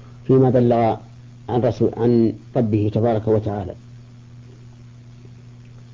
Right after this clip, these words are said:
ثم إن في النسخ بيانا لحكمة الله سبحانه وتعالى في شرعه، وأنه جل وعلا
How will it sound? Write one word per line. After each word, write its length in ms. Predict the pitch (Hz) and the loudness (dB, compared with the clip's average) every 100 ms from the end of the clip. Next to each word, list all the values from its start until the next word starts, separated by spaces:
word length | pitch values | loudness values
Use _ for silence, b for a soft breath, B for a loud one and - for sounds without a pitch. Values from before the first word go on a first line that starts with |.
| - - | -20 0
ثم 200 | 143 139 | 6 8
إن 260 | 131 135 127 | 8 6 6
في 120 | - | 4
النسخ 240 | 131 127 - - - - - - - - - - 120 120 120 120 120 - - - - - - - - | 2 2 -4 -18 -20 -20 -20 -20 -20 -20 -20 -20 -20 -20 -20 -20 -20 -20 -20 -20 -20 -20 -20 -14 -2
بيانا 500 | 120 135 127 117 113 | 2 4 6 4 2
لحكمة 320 | - 131 120 113 | 0 0 0 2
الله 260 | 120 107 | 2 0
سبحانه 340 | 104 - 117 113 | -2 -4 -2 0
وتعالى 420 | 107 110 117 110 | 0 -2 0 0
في 160 | 110 | -2
شرعه، 340 | 107 123 107 98 - - - - - - - - - - - - | -2 -2 -2 -8 -14 -18 -20 -20 -20 -20 -20 -20 -20 -20 -20 -6
وأنه 440 | 101 120 117 107 107 | -4 0 2 2 2
جل 180 | 117 113 | 2 2
وعلا 440 | 110 117 117 117 | 2 2 2 0